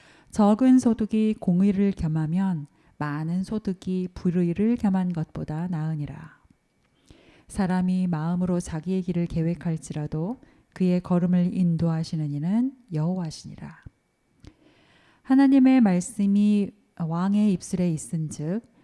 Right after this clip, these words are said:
재판할 때에 그의 입이 그르치지 아니하리라. 공평한 저울과 접시 저울은 여호와의 것이요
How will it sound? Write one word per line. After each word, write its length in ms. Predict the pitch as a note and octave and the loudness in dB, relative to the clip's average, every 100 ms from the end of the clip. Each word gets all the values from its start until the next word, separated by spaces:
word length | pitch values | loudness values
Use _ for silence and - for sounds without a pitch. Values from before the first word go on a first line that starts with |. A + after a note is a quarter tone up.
| _ | _
재판할 520 | - E3+ F#3+ F3+ F3+ | -6 -2 0 0 0
때에 460 | F3 E3+ E3 E3 E3 | 0 -2 -2 -2 -4
그의 380 | - F3+ F3 E3 | -2 0 0 0
입이 380 | D#3 F3 A#3+ C4 | -2 -2 -2 -2
그르치지 600 | - F3 F3 - - F3 | -6 -4 -6 -10 -8 -4
아니하리라. 840 | E3+ E3+ F3 D#3 C#3+ D3 C#3+ D#3+ _ _ _ _ _ _ _ _ _ _ _ | -4 -2 -2 -4 -8 -12 -12 -16 _ _ _ _ _ _ _ _ _ _ _
공평한 580 | - F#3 G#3 G3 G3 F#3+ | -2 0 2 2 2 2
저울과 640 | F#3 F3+ F3 F3+ F3 F3+ | 2 2 2 0 -2 -2
접시 360 | - E3+ - G3 | -4 -6 -4 -2
저울은 480 | F#3 F3 F3 F3 | 0 0 0 -2
여호와의 520 | F3+ D#3+ E3+ F3 E3+ E3 | 0 0 0 0 -2 -4
것이요 640 | D#3 - F3 F3 F3 D#3 | -6 -4 0 0 0 -4